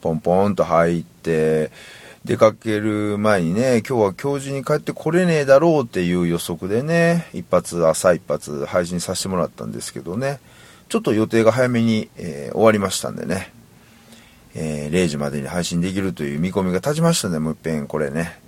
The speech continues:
えー、帰りに喋っております。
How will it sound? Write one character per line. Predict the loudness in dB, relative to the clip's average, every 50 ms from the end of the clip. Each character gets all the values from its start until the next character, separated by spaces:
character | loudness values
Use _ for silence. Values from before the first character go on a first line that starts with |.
| -20 -18
え | -16 -12 -12 -12 -10 -10 -12 -12 -12 -12 -12 -14 -14 -14 -16 -16 -16 -10
ー、 | -4 -4 -2 -2
帰 | -2 -4
り | -6
に | -6 -6 -6
喋 | -4 -2 -2 -2 -2
っ |
て | -2 -2 -2
お | -2
り | 0 0 0
ま | 2 2 2 2 2 0 -2
す。 | -6 -8 -8 -8 -10 -12